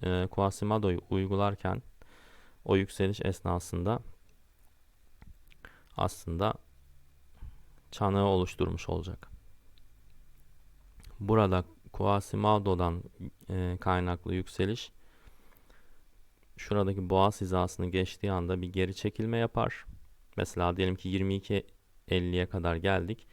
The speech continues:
Bir geri çekilme pullback yaptık, devam ettik.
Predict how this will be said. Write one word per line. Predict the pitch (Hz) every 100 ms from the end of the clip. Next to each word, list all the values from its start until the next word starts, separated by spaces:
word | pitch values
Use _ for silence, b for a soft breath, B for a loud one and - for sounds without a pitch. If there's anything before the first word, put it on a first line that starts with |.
| b b b b - - 98
Bir |
geri | 98 101 110
çekilme | 104 - 92
pullback | 95 110 104 90 87 -
yaptık, | 85 - 139 - -
devam | 98 92 82
ettik. | 85 - - -